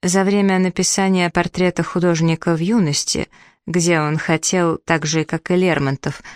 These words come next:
во многом изобразить самого себя, как характерного героя времени, он постоянно обращался к опыту Лермонтова.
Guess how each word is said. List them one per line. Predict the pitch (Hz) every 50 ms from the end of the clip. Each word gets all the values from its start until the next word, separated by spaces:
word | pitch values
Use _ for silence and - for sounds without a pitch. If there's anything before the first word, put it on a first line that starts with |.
| - _ -
во | 160 160
многом | 165 170 165 160 147 160 156 160
изобразить | 151 147 165 143 160 160 165 165 151 151 139 -
самого | - - - 143 143 143 139 135 131
себя, | - - - 151 147 175 196 214 - _ _ _ _ _ _ _ _ - - - - - -
как | - - 143 - -
характерного | - - 160 165 165 - - - 175 151 139 135 135 127 135 135
героя | - 143 139 139 139 135
времени, | 147 165 190 190 185 175 170 165 165 - - - - _ _ -
он | 226 220
постоянно | 214 - - - - 202 202 202 202 196 185 180 180
обращался | 170 175 175 175 - - 190 185 - - - 170
к | - -
опыту | 165 160 - 147 - - 165
Лермонтова. | 156 139 131 127 - - - 143 - - 147 156